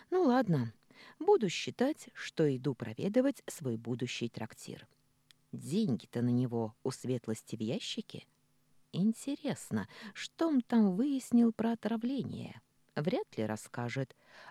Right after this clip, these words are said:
а я не буду спрашивать еще чего. У меня своих дел по горло. Вон пока с луком колдовала и миньонов зарабатывала, даже успела забыть о полынном герцоге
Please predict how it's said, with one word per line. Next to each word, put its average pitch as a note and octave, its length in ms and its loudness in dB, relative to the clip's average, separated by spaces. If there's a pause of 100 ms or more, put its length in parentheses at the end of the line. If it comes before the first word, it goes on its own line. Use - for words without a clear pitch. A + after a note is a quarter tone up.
а F#3+ 100 4
я C#4 140 4
не A#3 140 8
буду D#3 220 0
спрашивать B2+ 760 -4 (220)
еще - 500 -12
чего. - 440 -8 (1000)
У G4 40 4
меня D4 300 6
своих A3 540 2
дел B2 240 0
по C#3+ 200 -2
горло. C#3+ 520 2 (420)
Вон C#3 340 2
пока C3 280 -2
с - 120 -14
луком D#3+ 360 -2
колдовала C3 760 -2 (240)
и F3+ 120 4
миньонов D3 540 2
зарабатывала, A#2+ 880 -4 (400)
даже D#3+ 260 0
успела F#3 540 -2
забыть E3+ 640 -2 (200)
о D#3+ 100 -2
полынном C3+ 560 0
герцоге A#2+ 720 -2